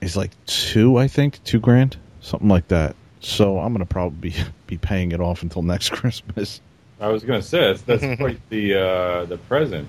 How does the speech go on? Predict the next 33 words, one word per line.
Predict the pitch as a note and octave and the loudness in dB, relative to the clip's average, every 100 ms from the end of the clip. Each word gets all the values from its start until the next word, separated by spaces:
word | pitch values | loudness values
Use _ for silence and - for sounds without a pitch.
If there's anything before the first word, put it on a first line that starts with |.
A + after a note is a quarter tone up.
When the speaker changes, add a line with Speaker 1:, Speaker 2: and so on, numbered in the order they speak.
| - | 0
Speaker 1:
Yeah. | A#2 G2+ F#2+ - | 2 2 -2 -8
Speaker 2:
You, | G#2 | -16
you | G2+ F2+ | -6 2
Speaker 3:
Wow. | A2+ G#2 | 2 2
Speaker 2:
have | - | -4
such | - C3 A#2+ | 0 0 0
a | G#2+ | -2
nice | G#2 G2 G2 | 0 0 -4
wife. | G#2+ C3+ - - | -4 -2 -2 -2
Speaker 1:
Yeah, | C#3+ A2+ | 0 2
she | G#2+ A#2+ | 0 -2
knows | A2 F#2+ G2 | 0 0 0
nothing | G#2 G2 | -2 -2
about | F#2 F2 E2 | -6 -6 -6
it. | E2 - | -10 -12
Speaker 3:
<laughs> | - _ _ _ - _ - - - - D3 - C#3 C3 A2+ | -20 _ _ _ -20 _ -8 -8 -6 -2 0 2 0 0 -6
She | - A2+ | -8 -8
will | G#2 A#2 B2+ | -4 -4 -2
know. | D3+ E3 B2+ | -4 -4 -8
No. | A2 A2 G#2+ - - - | -2 -2 -2 -6 -20 -6
<laughs> | - E3 E3 | -2 -2 -2
Speaker 1:
She'll | - D3+ C#3+ | 2 4 6
know | C#3+ C3 B2 C3+ - | 6 6 4 4 0
when | B2 B2 | 2 2
she | - A#2 | 2 0
s-, | A2 G#2+ - | 0 -4 -12
s-, | G#2 - | -14 -12
hears | - B2+ A2+ A2 | -4 0 2 0
this | A2 - | -4 -2
thing | A#2 A2+ | 0 0
in | G2+ | 0
the | G2 F2+ F2 | 0 -2 0
garage | G#2 G2 G2 G2 | 2 2 2 0